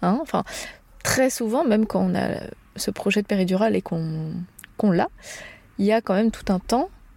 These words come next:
où on n'a pas de péridurale et on fait face aux contractions sans, sans cette analgésie. Donc si on n'est pas du tout,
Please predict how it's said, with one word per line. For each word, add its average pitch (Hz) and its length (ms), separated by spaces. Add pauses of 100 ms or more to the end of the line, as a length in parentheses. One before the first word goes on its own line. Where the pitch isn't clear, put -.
(320)
où 233 60
on 247 260
n'a 170 140
pas 277 120
de - 40
péridurale 214 540
et 185 100
on 180 100
fait - 140
face - 260
aux 208 60
contractions 214 580 (200)
sans, 214 640 (200)
sans - 140
cette 247 240
analgésie. 208 480 (240)
Donc 202 220
si - 120
on 180 60
n'est 170 80
pas 269 220
du 240 180
tout, 240 300